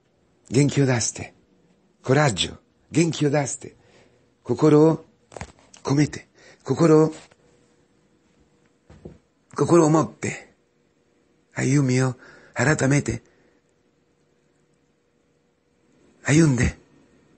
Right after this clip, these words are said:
その言葉に頼って、アブラハムと同じ、アブラハムと一緒、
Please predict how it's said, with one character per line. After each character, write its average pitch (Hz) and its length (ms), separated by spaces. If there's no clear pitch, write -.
そ 160 160
の 160 100
言 160 280
葉 139 120
に 139 120
頼 139 240
っ 135 40
て、 - 340
ア 127 60
ブ 127 80
ラ 143 60
ハ 160 120
ム 147 100
と 143 180
同 139 180
じ、 - 160
ア 131 80
ブ 131 80
ラ 151 80
ハ 156 100
ム 156 80
と 147 160
一 139 80
緒、 113 320